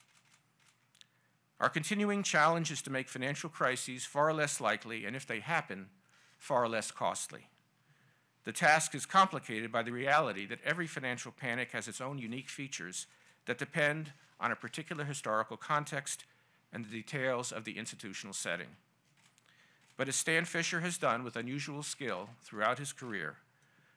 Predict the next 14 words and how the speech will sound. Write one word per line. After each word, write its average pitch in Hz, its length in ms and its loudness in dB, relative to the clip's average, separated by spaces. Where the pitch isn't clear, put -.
one 135 240 0
can, 139 420 4
by 113 160 2
stripping 160 400 -4
away 139 220 2
the 120 200 -4
idiosyncratic 143 720 0
aspects 135 560 0
of 113 80 -10
individual 123 480 -8
crises, 117 680 -4
hope 139 220 -2
to - 140 -10
reveal 113 580 -2